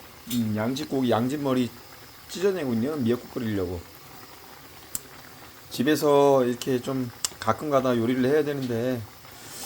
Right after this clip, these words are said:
아, 오십 대 넘어서니까 힘들어요. 한 달에 한 번 정도 할까 말까 해요.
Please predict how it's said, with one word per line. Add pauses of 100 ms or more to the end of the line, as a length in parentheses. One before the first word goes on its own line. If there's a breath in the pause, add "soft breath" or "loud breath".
(320 loud breath)
아, (180)
오십
대
넘어서니까
힘들어요. (1000)
한
달에
한
번
정도
할까
말까
해요.